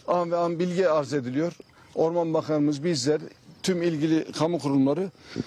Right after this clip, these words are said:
ve, e, onun da geçmiş olsun dileklerini buradaki hem Uşak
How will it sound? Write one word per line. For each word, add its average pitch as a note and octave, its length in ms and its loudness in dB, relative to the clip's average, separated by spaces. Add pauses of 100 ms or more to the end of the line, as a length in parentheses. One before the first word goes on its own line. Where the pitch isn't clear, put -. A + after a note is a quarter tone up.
(160)
ve, F3+ 320 2 (140)
e, D3+ 440 2
onun G3+ 300 0
da F3 60 2
geçmiş E3 440 -2
olsun D#3 320 0
dileklerini E3 640 0 (300)
buradaki D#3+ 440 0
hem F3+ 200 -2
Uşak E3+ 260 0